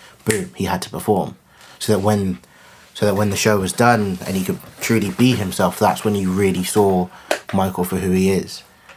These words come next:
And I don't think that Michael on stage was actually Michael. The Michael that we saw in interviews where he's just very quiet and to himself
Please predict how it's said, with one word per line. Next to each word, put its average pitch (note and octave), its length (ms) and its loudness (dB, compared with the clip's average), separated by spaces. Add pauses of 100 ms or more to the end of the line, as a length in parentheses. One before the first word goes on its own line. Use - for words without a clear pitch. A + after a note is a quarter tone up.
And G2+ 100 0
I G#2+ 80 4
don't G#2+ 160 4
think G#2 460 0 (680)
that G2 340 -2 (520)
Michael G#2+ 380 2
on F#2+ 100 0
stage F#2+ 460 0
was F#2+ 140 0
actually F2+ 300 -4
Michael. F2 460 -2 (580)
The G2+ 60 -4
Michael G2 300 0
that F#2 120 0
we F2+ 100 -2
saw F2+ 240 2
in F#2 80 4
interviews F2+ 420 -2
where E2+ 80 -2
he's E2+ 100 -4
just F#2 120 -10
very E2+ 220 -4
quiet F2+ 380 0
and F2+ 200 -4
to - 100 -6
himself F2 640 -2